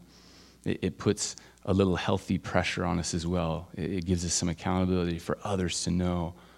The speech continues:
what we're struggling with. Harvest Restoration, man, that's happening in there.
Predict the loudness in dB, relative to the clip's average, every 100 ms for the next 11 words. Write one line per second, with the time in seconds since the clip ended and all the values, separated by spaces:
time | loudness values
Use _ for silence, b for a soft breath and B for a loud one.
0 | B 0 0 0 -2 -4 2 2 4 0
1 | -2 -4 -6 -10 -20 B B B 6 6
2 | 8 4 4 2 4 2 0 -2 -4 -8
3 | b b b b 0 0 4 4 4 4
4 | 2 4 2 2 2 0 -2 -8